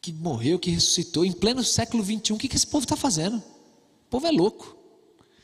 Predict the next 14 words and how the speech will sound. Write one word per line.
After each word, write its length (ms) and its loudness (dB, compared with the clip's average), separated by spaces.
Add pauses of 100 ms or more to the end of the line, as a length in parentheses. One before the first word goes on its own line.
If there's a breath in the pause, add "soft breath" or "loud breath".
(260 soft breath)
É 80 2
assim 360 4
que 120 0
a 60 4
sociedade 600 2
enxerga, 500 2 (220 loud breath)
e 80 6
é 80 6
assim 340 0
que 80 -2
a 60 0
sociedade 540 2
sempre 540 4
enxergou. 640 2